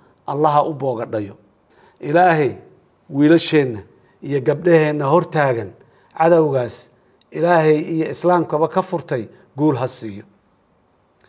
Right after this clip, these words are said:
Ilaahay ummadda Soomaaliyeed boggooda burcad ha isku mariyo, oo ha walaaloobeen, oo ha midoobeen.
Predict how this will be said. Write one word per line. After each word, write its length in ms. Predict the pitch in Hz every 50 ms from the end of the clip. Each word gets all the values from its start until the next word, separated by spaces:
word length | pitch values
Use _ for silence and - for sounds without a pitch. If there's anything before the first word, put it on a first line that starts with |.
| _ _ _ -
Ilaahay 340 | - 139 147 147 156 165 160
ummadda 380 | 156 143 147 165 170 151 160
Soomaaliyeed 680 | 156 - - 160 151 156 147 143 143 143 135 127 113 - - _ _ _ _ _ _ -
boggooda 600 | 143 165 165 147 139 165 160 156 139 123 110 95 - - _ _ _ _ _ -
burcad 360 | 135 139 135 143 165 160 -
ha 80 | 135 131
isku 220 | 120 - - 147
mariyo, 360 | 131 123 120 113 107 104 104 107 _ _ _ _ _ _ _ _ _ _ _ _ _ _ _ _ _ _ _ _ _
oo 140 | - 143 139
ha 160 | 127 127 156
walaaloobeen, 960 | 151 143 147 143 139 135 131 127 123 123 123 123 117 107 123 120 117 110 104 - - _ _ _ _ _ _ _ _ _ _ _ _ _ _ _ _
oo 240 | - 127 123 120 120
ha 180 | 113 113 147 147
midoobeen. 720 | 143 139 127 117 110 117 110 110 104 104 107 107 101 98